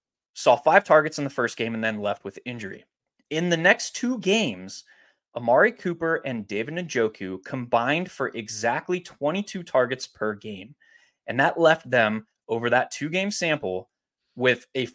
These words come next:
forty-nine point six percent team target market share. Forty-four targets on eighty-nine pass attempts from Joe Flacco. You talk about, like,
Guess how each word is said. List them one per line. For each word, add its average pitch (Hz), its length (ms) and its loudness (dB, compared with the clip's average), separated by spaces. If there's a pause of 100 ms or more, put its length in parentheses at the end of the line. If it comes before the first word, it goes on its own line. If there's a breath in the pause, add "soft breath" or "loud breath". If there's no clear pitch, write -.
(100)
forty-nine 147 760 4
point 143 420 -2
six - 560 -6
percent 107 640 -4
team 113 240 -8
target 101 320 -6
market 95 260 -8
share. 90 300 -6 (320 soft breath)
Forty-four 185 640 4
targets 120 560 4
on 110 160 -2 (100)
eighty-nine 117 720 -4 (120)
pass - 280 -2
attempts 92 300 -10
from 95 160 -12
Joe 82 180 -10
Flacco. - 440 -14 (640)
You 190 100 -8
talk 262 240 2
about, 220 320 6
like, 120 320 4